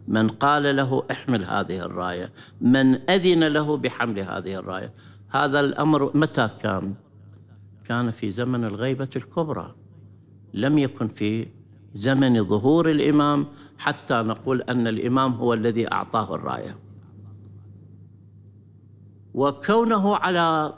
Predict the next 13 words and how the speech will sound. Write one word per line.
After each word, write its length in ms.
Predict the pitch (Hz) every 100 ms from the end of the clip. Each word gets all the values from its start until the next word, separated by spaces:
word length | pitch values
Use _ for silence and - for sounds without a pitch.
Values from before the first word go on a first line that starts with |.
| -
طريق 420 | 135 147 151 147
مستقيم 1080 | 139 135 135 - 131 - 135 135 131 131 110
يدعو 540 | 123 131 123 135 127
إلى 320 | 135 131 131
صاحبكم 880 | 127 135 131 - 123 127 127 123 117
وما 380 | 160 180 175 170
إلى 100 | 170
ذلك، 400 | 165 170 170 - - - - -
هذا 260 | 139 135 135 -
كله 300 | 208 202 185
ما 120 | 180
ينطي 440 | 208 202 180 170 135
استثناءات 920 | 135 - 127 139 120 - 104 92 -